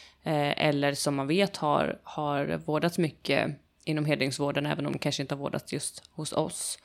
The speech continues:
Ehm, och ibland så är det ju personer som har diagnoser också som är kroniska, så att de har kroniska sjukdomar, så att det handlar inte om att bota dem, för att det går inte. Eh, men,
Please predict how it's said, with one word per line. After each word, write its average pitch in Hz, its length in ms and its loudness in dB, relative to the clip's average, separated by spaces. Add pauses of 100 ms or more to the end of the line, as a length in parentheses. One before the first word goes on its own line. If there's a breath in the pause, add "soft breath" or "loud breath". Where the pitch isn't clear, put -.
(640 loud breath)
Ehm, 151 640 -4
och 175 200 2
ibland 151 420 4
så - 140 2
är 147 60 4
det 143 40 4
ju 143 60 2
personer 139 340 -2
som 131 160 -4
har 196 220 8
diagnoser 139 500 2
också - 200 -6
som 139 160 -2
är - 340 0 (240)
kroniska, - 480 -2
så - 120 -4
att 131 60 -8
de 143 100 -2
har 151 80 0
kroniska 139 420 -4
sjukdomar, 160 480 0
så - 100 -4
att - 40 -4
det 135 80 -2
handlar 135 300 0
inte 143 180 -2
om 127 80 -2
att 123 60 -2
bota 135 360 -2
dem, 151 200 -2
för - 140 -4
att - 180 -2
det 147 480 -2
går 196 260 4
inte. 180 320 0 (600 loud breath)
Eh, 147 460 4 (160)
men, 156 560 4